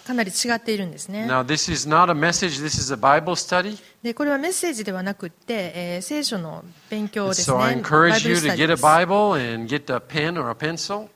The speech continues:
Speaker 1: なので、聖書を出してきていただいて、えーと、ペンか、えー、鉛筆かを持って、
Speaker 2: And, and,
Speaker 1: えー、書き込んでほしいんですね。
Speaker 2: and, uh, mark up different things that you realize as we study.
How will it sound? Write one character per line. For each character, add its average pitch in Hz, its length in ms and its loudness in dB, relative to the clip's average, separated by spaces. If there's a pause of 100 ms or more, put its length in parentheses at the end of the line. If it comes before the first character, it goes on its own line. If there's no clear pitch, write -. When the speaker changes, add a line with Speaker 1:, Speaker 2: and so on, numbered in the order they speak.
(100)
Speaker 1:
な 226 80 -6
の 226 120 -4
で、 247 140 0
聖 320 200 -2
書 226 180 -4
を 190 40 -4
出 190 140 -6
し - 60 -8
て 202 100 -12
き - 80 -20
て - 80 -10
い 220 60 -8
た 226 100 -12
だ 226 160 -2
い 220 80 -8
て、 302 320 -6 (260)
え 208 100 -4
ー - 40 -12
と、 208 80 -8
ペ 269 220 -2
ン 185 340 -6 (100)
か、 185 160 -6 (200)
え 185 340 -6
ー、 - 20 -8
鉛 220 220 -4
筆 - 100 -8
か - 360 -6
を 190 180 -4
持 180 120 -2
っ 127 100 -4
て、 202 220 -2
Speaker 2:
And, 196 180 0
and, 123 100 -2
Speaker 1:
え - 60 -2
ー、 254 80 -4
書 - 60 -4
き - 120 -10
込 220 100 -4
ん - 40 -2
で 233 40 -2
ほ 240 80 -2
し 180 80 0
い 120 40 0
ん - 20 0
で 120 100 -4
す 123 60 -4
ね。 247 260 -6
Speaker 2:
and, 147 80 -12
uh, 123 140 -2
mark 139 520 2
up - 280 2
different 139 320 -4
things 156 360 -2
that 92 140 -8
you 131 80 -2
realize 123 640 0
as 107 120 -6
we 120 120 -6
study. 110 420 -4